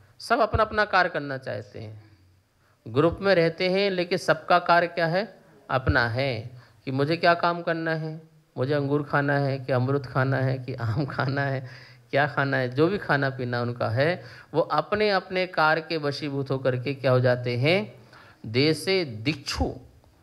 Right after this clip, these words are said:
दिक्षु दिक्षु, दिशा, देशे, देश, उसी देश में, उसी दिशा में क्या हो जाते हैं? यान्ति, चले जाते हैं।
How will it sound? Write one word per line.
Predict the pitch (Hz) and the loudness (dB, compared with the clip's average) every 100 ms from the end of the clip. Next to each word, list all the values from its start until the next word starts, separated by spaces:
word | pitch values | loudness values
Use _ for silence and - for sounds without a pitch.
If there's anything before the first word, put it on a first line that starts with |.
| _ _ - | _ _ -16
दिक्षु | 117 113 147 - - - - - - - _ _ - | -10 -8 -8 2 2 2 -12 -20 -20 -20 _ _ -8
दिक्षु, | 120 123 - 233 - - - - | -6 -4 -4 -6 -6 -18 -20 -14
दिशा, | 120 110 185 233 - - _ _ _ - | -8 -8 -8 -10 -18 -20 _ _ _ -4
देशे, | 123 127 - 247 - - _ _ 127 | -2 -2 -4 -8 -10 -20 _ _ -6
देश, | 120 143 180 - - | -2 0 0 -4 -4
उसी | 170 - 226 | -2 0 0
देश | 156 120 120 | 0 0 -2
में, | 120 139 - - - - | -6 -6 -8 -14 -16 -8
उसी | 135 - 202 | -6 -4 -4
दिशा | 156 120 120 110 | -2 -4 -2 -2
में | 110 135 180 202 - - _ | 0 -2 -2 -6 -16 -20 _
क्या | - 127 | 0 2
हो | 127 | 4
जाते | 120 120 127 | 2 2 0
हैं? | 131 156 | 0 0
यान्ति, | 117 110 107 107 101 107 131 151 139 113 117 - - _ _ _ _ _ _ _ _ _ | 0 2 0 0 -4 -4 -4 -2 -4 -6 -10 -18 -20 _ _ _ _ _ _ _ _ _
चले | - 170 175 | -6 -4 -2
जाते | 113 85 - | -4 -6 -10
हैं। | - - | -18 -18